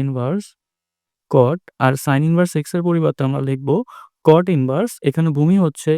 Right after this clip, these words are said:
এই যে এটা, root over one minus x square, আর লম্ব হচ্ছে x। তাহলে root over one minus x square আর লম্ব হচ্ছে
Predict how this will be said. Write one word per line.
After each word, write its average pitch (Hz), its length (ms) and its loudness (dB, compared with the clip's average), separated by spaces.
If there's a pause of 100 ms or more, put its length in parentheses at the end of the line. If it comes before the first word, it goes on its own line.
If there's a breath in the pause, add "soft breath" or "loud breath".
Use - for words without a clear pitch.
(140)
এই 139 120 -2
যে 147 60 -4 (140)
এটা, 190 180 -4 (100)
root 151 180 -2
over 156 140 -2 (100)
one 139 120 -2
minus 160 240 0 (100)
x - 20 -14 (160)
square, 233 260 -2
আর 151 120 0
লম্ব 135 180 2 (100)
হচ্ছে 170 200 -2 (220)
x। - 20 -20 (460 loud breath)
তাহলে 139 260 6
root 170 200 0
over 143 180 2 (240)
one 151 200 2
minus 170 300 2 (220)
x - 20 -6 (240)
square 202 280 0 (140)
আর 131 80 4 (100)
লম্ব 131 200 0 (120)
হচ্ছে 139 260 -4